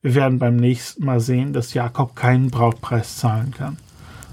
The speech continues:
Es fühlt sich also doch ein wenig wie ein Exil an.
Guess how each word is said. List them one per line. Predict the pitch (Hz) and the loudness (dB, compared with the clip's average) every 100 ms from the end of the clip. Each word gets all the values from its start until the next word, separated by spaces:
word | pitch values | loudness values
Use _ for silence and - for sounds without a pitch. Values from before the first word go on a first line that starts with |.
| - | -4
Es | 139 - | -4 -2
fühlt | - 135 | 0 0
sich | 131 127 | 2 2
also | 127 117 | 2 2
doch | 120 131 | 0 0
ein | 147 127 120 | 0 0 2
wenig | 123 123 123 | 2 2 0
wie | 139 | -2
ein | 131 | -2
Exil | 156 - - 165 127 | -4 -8 -4 2 2
an. | 127 127 | 0 -6